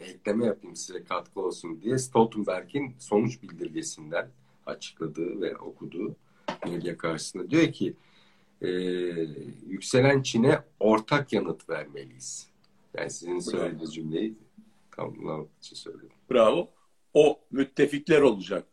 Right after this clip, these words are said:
Speaker 2: diyor. O müttefikler de diyor, en önemlileri G yedi diyor, nato diyor ve As-, Asian diyor, Pasifik diyor.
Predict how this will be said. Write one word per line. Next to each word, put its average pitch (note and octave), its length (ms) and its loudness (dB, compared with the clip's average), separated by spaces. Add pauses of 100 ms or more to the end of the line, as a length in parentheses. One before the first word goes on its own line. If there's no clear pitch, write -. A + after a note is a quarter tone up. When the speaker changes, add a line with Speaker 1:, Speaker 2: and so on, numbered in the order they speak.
Speaker 2:
diyor. C3 220 -2 (480)
O F#3+ 160 12
müttefikler F#3+ 960 10
de C#3+ 180 4
diyor, A2+ 360 4 (1200)
en F#3+ 180 8
önemlileri D#3 840 0 (240)
G A#2+ 140 4
yedi D3+ 560 6
diyor, C#3 340 0 (640)
nato C#3 640 2
diyor C3+ 340 2 (720)
ve F3 220 6 (460)
As-, F#3 320 4 (120)
Asian D#3 640 0
diyor, F#2 340 -4
Pasifik - 640 -6
diyor. D2+ 220 -10